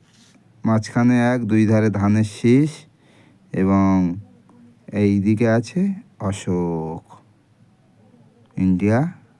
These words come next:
হিন্দিতে ভারত লেখা। এই টাকাটা যদি আপনাদের কাছে থাকে,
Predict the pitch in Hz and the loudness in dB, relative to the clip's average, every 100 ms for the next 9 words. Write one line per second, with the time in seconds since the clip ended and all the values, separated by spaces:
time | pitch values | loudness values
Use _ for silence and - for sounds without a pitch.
0 | _ - 98 85 78 82 - - 98 - | _ -4 -2 -2 -6 -10 -10 -14 -16 -20
1 | - - - _ _ _ _ _ _ _ | -20 -20 -20 _ _ _ _ _ _ _
2 | _ _ _ - - 147 180 160 135 110 | _ _ _ -4 0 2 0 0 -2 0
3 | 117 131 143 104 98 107 92 80 - _ | -2 0 0 2 0 0 -2 -6 -16 _
4 | _ _ - _ _ _ _ _ _ _ | _ _ -20 _ _ _ _ _ _ _
5 | _ 107 104 104 - 117 120 123 120 113 | _ -4 -4 -4 0 0 2 0 -2 -2
6 | 113 113 127 - 104 101 107 | -4 -2 -4 -4 -8 -4 -2